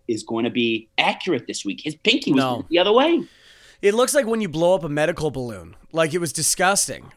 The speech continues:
Speaker 2: Like, it was,
Speaker 1: Yeah.
Speaker 2: it was, I can't believe he kept playing. Like, and, and, like, <laughs> I, it is comical because if you watch Cincinnati games, every time, if Joe Burrow throws the ball down the field and you're like, "Oh, an incompletion,"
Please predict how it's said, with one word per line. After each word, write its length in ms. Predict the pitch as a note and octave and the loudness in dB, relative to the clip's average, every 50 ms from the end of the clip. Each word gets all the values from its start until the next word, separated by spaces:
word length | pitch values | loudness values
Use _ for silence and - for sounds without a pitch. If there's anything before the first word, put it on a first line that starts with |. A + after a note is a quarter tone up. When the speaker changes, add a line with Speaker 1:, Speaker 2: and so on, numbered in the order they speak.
| _ | _
Speaker 2:
Like, 160 | - D#3 C3 | -4 -4 -2
it 60 | C#3+ F3 | 0 2
was, 180 | B3+ C4 - | 2 2 2
Speaker 1:
Yeah. 100 | - - F#3 | 2 2 2
Speaker 2:
it 80 | G3 | 2
was, 160 | G3 F#3+ - | 2 2 2
I 140 | G3 F3 G3+ G3 | 0 0 -2 -2
can't 280 | - - G#3+ C#4+ D4+ | 0 0 2 2 2
believe 240 | - G#3 F3 E3+ D3+ | 2 0 0 0 -2
he 60 | C#3+ | -2
kept 220 | C3 - F3 - - | -2 -2 -2 -2 -2
playing. 300 | - G3 B3 A#3 F3 D3+ | -2 -2 0 0 0 0
Like, 160 | D#3 D#3 - | 0 0 0
and, 120 | E3+ F#3+ G#3 | 0 0 0
and, 160 | - - G#3+ | 0 0 2
like, 220 | G#3+ G3+ F#3 - - - - | 2 2 2 0 -4 -16 -20
<laughs> 160 | - - - - | -20 -10 -6 -4
I, 80 | - - - C#4+ - - | -2 0 0 -2 -2 -2
it 80 | A3+ A3 | -2 -2
is 240 | C4 D#4+ D4+ A#3+ | 0 -2 -2 -4
comical 560 | - - - - F#3 G3 F#3+ F3 - - G#2+ - | -6 -6 -2 0 2 2 2 2 -2 -4 -6 -6
because 300 | B2 D3 C#3+ F#3 F3 D#3 | -6 -4 -4 -2 -4 -4
if 80 | F3 | -2
you 80 | E3+ F#3+ | 0 2
watch 180 | G#3 C4 C#4+ | 4 4 2
Cincinnati 480 | C#4+ - C4 A#3 - F3+ E3 E3 E3+ E3+ | 2 0 -4 -2 -2 0 0 0 0 0
games, 300 | C3+ C3 A#2 A#2 A2 - - - - - - | -2 -4 -6 -8 -10 -12 -14 -20 -20 -4 2
every 240 | G#3 B3 A#3+ D4 D4+ | 2 2 4 2 2
time, 300 | - - A#3+ B3 A3+ - - E3 E3 - - | 2 2 2 2 0 -6 -8 -12 -10 -6 -6
if 100 | F3+ D3+ | -4 -2
Joe 160 | D3 G3 A3 | 0 2 2
Burrow 200 | G#3 A#3 A3 G#3+ | 4 4 4 2
throws 200 | - G3+ G#3 A3 | 2 2 0 0
the 60 | G3 | 2
ball 120 | G3+ G3 F#3+ | 2 2 2
down 140 | F#3 F3 | 2 2
the 60 | E3+ C#3+ | 0 0
field 160 | C#3 E3+ E3 | 0 0 0
and 80 | D3+ | 0
you're 80 | D3 C#3+ | 2 0
like, 160 | C3+ C3+ - _ | 0 0 0 _
"Oh, 240 | - A3+ A3+ A3 G#3+ | 4 6 6 8 6
an 100 | G3+ - | 6 4
incompletion," 500 | G#3 G3+ F#3+ - - F#3+ E3+ - D3 A2 | 2 -2 -2 -2 -2 -2 0 -2 -4 -6